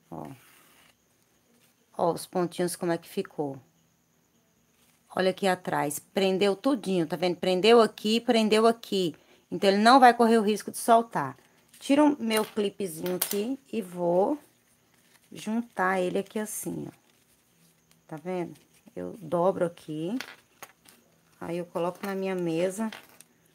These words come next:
Ele vai ficar com esses três gominhos aqui, ó. Ficou? Eu só faço isso aqui,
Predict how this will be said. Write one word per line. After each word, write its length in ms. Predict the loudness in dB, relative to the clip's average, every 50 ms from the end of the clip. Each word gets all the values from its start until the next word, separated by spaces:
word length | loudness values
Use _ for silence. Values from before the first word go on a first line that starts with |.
| _ _ _ _ -10
Ele 120 | -10 -4
vai 120 | -2 -2 -2
ficar 320 | -2 -6 -2 0 0 -2
com 180 | -2 -4 -6 -6
esses 380 | -6 -6 -8 -10 -10 -10 -12 -16
três 840 | _ -4 -2 0 0 2 2 0 0 -2 -4 -4 -6 -6 -8 -10 _ _ _ _ _ _ _ _ _ _ _ _ _ _ _ _ _ _ -18 -14
gominhos 960 | -4 0 0 2 2 2 0 2 2 2 0 0 -2 -2 -4 -8 -12 -14 -16 _ _ _ _ _ _ _ _ _ _ _ _ _ _ _ _ _ _ _ _ _ _ _ _ _ _ _ _ _ _
aqui, 460 | -16 -16 -16 _ -18 -18 -16 -16 -16 -18
ó. 40 | -20 _ _ _ _
Ficou? 640 | -12 -12 -12 -12 -8 -2 2 4 4 4 4 2 -4 _ _ _ _ _ _ _ -14
Eu 60 | -14
só 140 | -8 -8 -8
faço 260 | -6 -4 -4 -4 -4 -6
isso 160 | -12 -10 -10
aqui, 340 | -12 -12 -14 -14 -14 -14